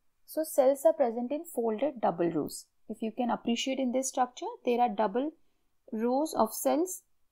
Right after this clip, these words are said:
There is also presence of droplets of eosinophilic material between the spindle to polygonal cells. If you can appreciate here, these are eosinophilic droplets, and these are called as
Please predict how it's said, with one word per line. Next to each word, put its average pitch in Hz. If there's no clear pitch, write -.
There 302
is 349
also 311
presence 254
of 214
droplets 294
of 320
eosinophilic 262
material 233
between 262
the 320
spindle 240
to 403
polygonal 208
cells. 185
If -
you 233
can 240
appreciate 226
here, 269
these 233
are 285
eosinophilic 240
droplets, 262
and 240
these 330
are 311
called 202
as 349